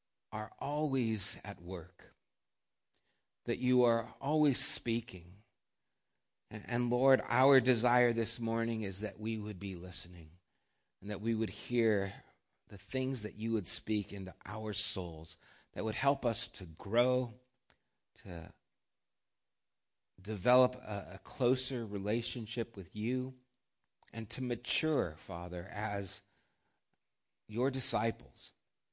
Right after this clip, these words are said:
And I pray that you would give me clarity of thought. And Father, that we would again step into this relationship with you and allow it to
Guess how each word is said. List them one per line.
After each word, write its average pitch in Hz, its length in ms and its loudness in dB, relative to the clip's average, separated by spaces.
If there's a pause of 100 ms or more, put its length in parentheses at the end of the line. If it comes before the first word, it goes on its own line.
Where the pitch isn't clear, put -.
(500)
And 107 100 -14
I 107 100 -6
pray 123 420 4
that 113 100 -4
you 104 80 -2
would 104 140 -4
give 113 220 -2
me 117 220 2
clarity 120 640 0
of 92 80 -8
thought. 107 420 -4 (1600)
And 110 100 -10
Father, 120 460 6
that 104 200 0
we 120 200 0
would 110 300 4 (220)
again 110 440 -4
step - 560 2 (160)
into 135 560 0 (420)
this 117 220 -4
relationship 117 840 4
with 92 200 -8
you 85 260 -4 (640)
and 110 200 -6
allow 120 480 4
it 113 260 -2 (300)
to 101 340 -2